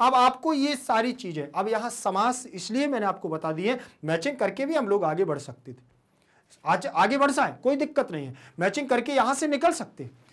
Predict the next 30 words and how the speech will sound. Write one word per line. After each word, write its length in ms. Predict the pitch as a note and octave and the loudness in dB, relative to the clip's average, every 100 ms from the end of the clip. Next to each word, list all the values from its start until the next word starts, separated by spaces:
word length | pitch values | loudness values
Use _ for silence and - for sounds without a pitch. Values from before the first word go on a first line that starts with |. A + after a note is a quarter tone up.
| - - | -16 -2
लेकिन 260 | F#3+ D4 | 0 0
मैचिंग 380 | C4+ A3 A3+ D#4 | 2 0 0 0
करने 300 | A#3+ G#3+ C#4 D#4+ | 2 2 2 0
से 140 | E4 | 0
क्या 140 | D#4+ C#4 | 2 2
होगा, 320 | F#3 A#2 A2+ - _ _ _ _ _ - | 0 -6 -14 -20 _ _ _ _ _ -6
आपको 240 | D3+ - | -2 0
पता 240 | B3 G#3+ C#4+ | 2 4 4
तो 120 | F4 | 2
चलना 280 | D4+ C#4 C4+ | 2 2 0
चाहिए 220 | C4+ E4+ | 0 -2
कि 140 | E4+ C4 | 0 0
इनमें 200 | C4+ C4 | 2 0
कौन 180 | A#3 | 0
सी, 140 | A3 G3 | -2 -4
इसमें 220 | F#3+ A#3 | -4 -2
देखो 160 | B3+ - | 0 0
षष्ठी 360 | B3 A#3 D4+ | -2 -2 -4
विभक्ति, 360 | A3+ D#3 D#3 D#3+ | -2 -4 -6 -2
इसमें 280 | F#3+ G3+ D4 | -2 -2 -4
षष्ठी 320 | C4+ B3 A#3+ | -4 -4 -4
विभक्ति, 300 | E3+ D#3+ F3 | -4 -2 -6
इसमें 220 | F3+ D4+ | -4 -4
षष्ठी 300 | D4 B3 - | -4 -6 -4
विभक्ति 260 | F#3+ E3+ F3 | -4 -4 -2
और 140 | E3 | -2
इसमें 380 | D#3+ E3 C4 E4 - _ _ | -2 0 2 2 -4 _ _
षष्ठी 360 | - F3+ - D#3+ | -6 -6 -6 -10
विभक्ति, 260 | B2 A#2 D3+ | -10 -10 -6
मतलब 440 | E3 G#3+ C4 | -2 4 4